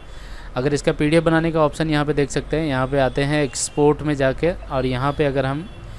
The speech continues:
पीडीएफ़ करते हैं तो वो क्या होगा, पूरे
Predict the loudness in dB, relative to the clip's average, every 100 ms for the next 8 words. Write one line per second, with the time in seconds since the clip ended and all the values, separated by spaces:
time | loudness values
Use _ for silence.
0 | -12 -4 2 6 6 4 2 0 -2 -2
1 | -4 2 2 4 6 6 4 0 0 2
2 | 4 4